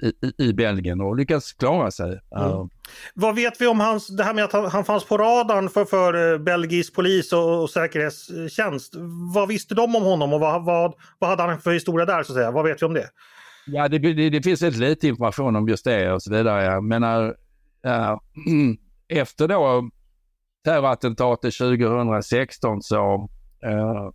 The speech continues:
Speaker 1: så var det ju mycket kritik mot Belgien och att de, eh, liksom hade inte koll på de här olika miljöerna som Molenbeek och andra,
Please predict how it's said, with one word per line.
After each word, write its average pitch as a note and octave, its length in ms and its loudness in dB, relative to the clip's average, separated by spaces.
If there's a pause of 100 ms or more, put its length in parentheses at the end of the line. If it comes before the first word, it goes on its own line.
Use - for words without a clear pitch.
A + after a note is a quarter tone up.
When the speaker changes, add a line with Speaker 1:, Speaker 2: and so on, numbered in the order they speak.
(640)
Speaker 1:
så G#2+ 500 -2
var C3 220 0
det A#2 60 -2
ju A2+ 60 0
mycket B2 300 0
kritik A#2+ 440 -2
mot G#2 140 -4
Belgien G#2+ 480 0
och G2+ 100 2
att G2 100 -6
de, G#2 340 2
eh, G2 300 2
liksom G2 240 -2
hade G#2 200 0
inte G#2+ 160 -2
koll G2+ 280 0
på F#2+ 120 -2
de G2 120 2
här G#2 400 2
olika G2 600 0
miljöerna G2 560 2
som F#2+ 180 -2
Molenbeek F#2+ 720 0
och F2+ 340 0
andra, F#2 480 0